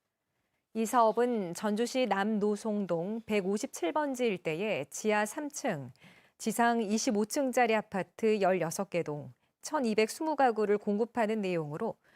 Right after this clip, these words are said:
공사비는 사천백 원 규모입니다.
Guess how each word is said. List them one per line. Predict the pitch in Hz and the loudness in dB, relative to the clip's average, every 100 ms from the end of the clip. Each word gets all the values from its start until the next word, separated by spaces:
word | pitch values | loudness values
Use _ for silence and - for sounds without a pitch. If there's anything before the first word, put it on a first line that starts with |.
| _ | _
공사비는 | - 202 196 208 180 165 208 247 | -4 -2 0 0 0 -2 -2 -4
사천백 | - 170 - 202 190 190 208 208 202 | -2 -4 -2 -4 -4 -2 2 2 2
원 | 220 208 | 0 -2
규모입니다. | - 190 143 135 - - | -6 -6 -6 -8 -12 -14